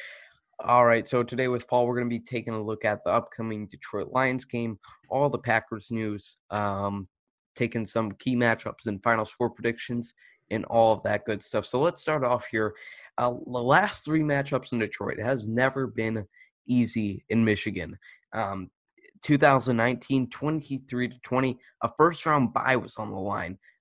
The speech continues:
um, after the Saints lost, the Packers, they had to win against Detroit to get that, um, uh, first-round bye, second seed in the N F C. They, they came out flat in the first half. It took 'em, wh-, what, eight minutes left in the fourth quarter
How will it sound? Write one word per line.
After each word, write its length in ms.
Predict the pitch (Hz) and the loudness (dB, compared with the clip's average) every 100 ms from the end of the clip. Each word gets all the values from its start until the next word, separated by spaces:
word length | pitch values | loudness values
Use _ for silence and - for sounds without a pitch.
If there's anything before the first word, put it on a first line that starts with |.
| - | -4
um, 300 | 110 107 95 | -2 -2 0
after 320 | 110 117 127 | 0 0 -4
the 80 | 104 | -6
Saints 380 | - 123 123 - | -2 -2 -2 0
lost, 360 | 120 123 120 - | 4 4 2 -8
the 80 | |
Packers, 520 | 104 117 123 - 113 - | -2 2 2 0 -12 -8
they 80 | 107 | 0
had 200 | 107 104 | 2 2
to 80 | 104 | -2
win 140 | 104 | -4
against 280 | 101 101 - | -4 -8 -10
Detroit 340 | - - 120 | -16 -4 -4
to 80 | 117 | -4
get 220 | 107 110 | -4 -4
that, 240 | - 107 104 | 0 -2 0
um, 340 | 101 101 101 95 _ _ _ _ _ _ - - | -4 -2 -4 -8 _ _ _ _ _ _ -20 -2
uh, 140 | 117 | 0
first-round 460 | 107 120 113 117 104 | 2 0 0 -2 0
bye, 180 | 113 120 | 2 0
second 340 | - 117 - | -2 -8 -8
seed 200 | - 131 | -6 -4
in 320 | 117 110 104 101 | -2 -4 -6 -6
the 220 | 90 - | -6 -6
N 100 | 104 | -8
F 100 | 101 | -10
C. 340 | - 147 143 139 - - _ _ - | -6 0 0 -2 -10 -20 _ _ 0
They, 260 | 139 143 | 2 2
they 260 | 98 110 104 _ | 0 -2 -2 _
came 220 | - 143 | -2 2
out 240 | 127 110 - | 4 2 0
flat 300 | 117 123 - | 4 4 2
in 80 | 98 | -8
the 60 | |
first 320 | - 98 - - | -4 -4 -4 0
half. 280 | 123 123 - - _ - | 2 2 -4 -20 _ -16
It 120 | 101 | -6
took 220 | 143 139 | -6 -2
'em, 280 | 131 120 - _ | 0 0 -2 _
wh-, 160 | - - | -12 -10
what, 280 | 110 113 - - _ | -2 -2 -2 -16 _
eight 220 | 120 127 | -2 -2
minutes 380 | 113 120 135 135 | 2 2 0 0
left 240 | 135 131 - | 0 0 -2
in 80 | |
the 80 | 107 | -4
fourth 320 | 101 120 120 | -4 -4 -4
quarter 420 | - 117 120 135 | -4 -2 0 -2